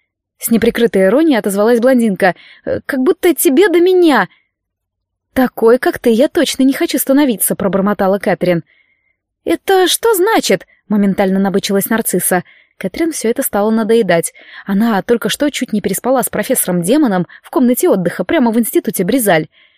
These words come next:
Её всё ещё колотят, а трусики как промокли, так до сих пор не высохли. Спасибо хоть, что демон не разорвал блузку.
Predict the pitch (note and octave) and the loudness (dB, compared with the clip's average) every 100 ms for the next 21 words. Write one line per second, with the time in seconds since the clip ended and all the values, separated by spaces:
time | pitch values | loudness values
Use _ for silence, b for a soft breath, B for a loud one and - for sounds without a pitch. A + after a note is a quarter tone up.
0 | b F3 E3+ G#3 C#4+ - - B3+ - A#3 | b -6 -2 0 0 -2 0 0 2 0
1 | G#3 A3 D4 F3+ - A#3+ E4 - - G3 | 0 0 -2 -2 -2 0 0 0 -2 -2
2 | C4 - B3+ A#3 C#4+ D4+ D4 C4 A#3+ B3+ | -2 -2 0 0 0 -2 -2 -4 -2 -2
3 | - D4+ - G3 G3 C#4 G3+ - E3+ F3+ | -4 -6 -6 -6 -2 -2 -2 -4 -6 -2
4 | F3 F3 B B - A3+ - A#3+ C#4 - | -2 -2 B B -8 -4 -2 0 0 0
5 | B3 - - C4+ F#3 G3 G#3 C4+ A3+ A#3+ | -2 -2 -2 -4 -2 -2 0 2 2 0
6 | A#3+ B3+ A3+ B3+ A3+ F3+ F3+ - F#3 | 0 0 0 0 0 -2 -4 -2 -2